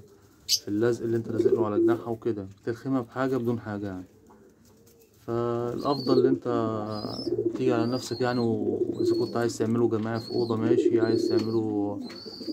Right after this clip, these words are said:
كل جوز في قفص ماشي، الأفضل. فكل واحد وحريته برضك، فإحنا بنقول آراء يعني.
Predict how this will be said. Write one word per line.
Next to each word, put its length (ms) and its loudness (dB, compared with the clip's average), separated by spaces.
كل 120 6
جوز 300 6
في 100 -2
قفص 480 -6
ماشي، 420 0
الأفضل. 580 0
فكل 460 0
واحد 220 0
وحريته 440 2
برضك، 300 0
فإحنا 240 -6
بنقول 380 -2
آراء 220 0
يعني. 200 -4